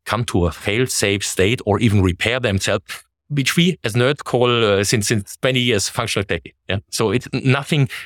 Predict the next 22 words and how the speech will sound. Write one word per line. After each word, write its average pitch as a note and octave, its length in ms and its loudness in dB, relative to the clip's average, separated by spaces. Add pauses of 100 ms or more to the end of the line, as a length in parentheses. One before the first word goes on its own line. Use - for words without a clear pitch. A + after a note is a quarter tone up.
(120)
really A#2 300 2
new G#2+ 580 2
conceptually, E3+ 840 0 (360)
but A#2 180 -2
we G#2+ 60 2
see C3+ 260 2
it C3+ 80 -2
in A2 140 2
the F#2 100 2
rollout C3+ 640 2 (320)
and A2 160 0
in G#2+ 140 2
the, F#2+ 320 4
in F#2+ 120 2
the, F2 240 2
in F2+ 100 2
the, E2 240 4
uh, D#2 240 2
uh, - 100 -4
uh, D#2+ 300 -2 (680)
yeah, F2 260 -2
volume, F2+ 440 2